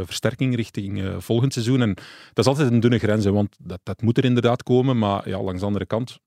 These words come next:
wil je die jongens die daar nu rijden, eh, geen vertrouwen ontnemen. En ja, dat vertrouwen lijkt in het zenen te staan. Dat heeft Remco ook wel goed gedaan naast zijn eigen prestaties. Die ploeg echt meegetrokken in zijn verhaal.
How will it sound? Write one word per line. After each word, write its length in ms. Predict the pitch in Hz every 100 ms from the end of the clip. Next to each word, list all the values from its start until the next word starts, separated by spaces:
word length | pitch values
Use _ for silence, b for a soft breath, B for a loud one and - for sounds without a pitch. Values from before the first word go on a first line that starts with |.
| _ _
wil 140 | 110
je 120 | 107 98
die 120 | 95
jongens 260 | 101 131
die 100 | 110
daar 120 | 104 101
nu 180 | 113
rijden, 420 | 127 120 123 120 117 B B B B _
eh, 260 | - - -
geen 280 | - 123 101
vertrouwen 540 | - 104 117 135 139
ontnemen. 720 | 139 156 131 131 143 147 147
En 260 | - 104 101
ja, 180 | 101 147
dat 140 | 127
vertrouwen 360 | - - 127 139
lijkt 160 | 110
in 60 | 117
het 120 | 101
zenen 240 | - 131 131
te 100 | 104
staan. 200 | 117 104
Dat 80 | 147
heeft 180 | -
Remco 320 | 127 180 143 117
ook 180 | 170
wel 140 | 196 139
goed 160 | 123
gedaan 300 | - 117 113 -
naast 240 | 117 123
zijn 140 | 113 107
eigen 220 | 143 156
prestaties. 560 | 170 - 165 160 147
Die 100 | 120
ploeg 260 | - 160 -
echt 200 | 135 -
meegetrokken 640 | 110 143 135 123 117 117
in 100 | 110
zijn 200 | 104 101
verhaal. 460 | 98 95 110 170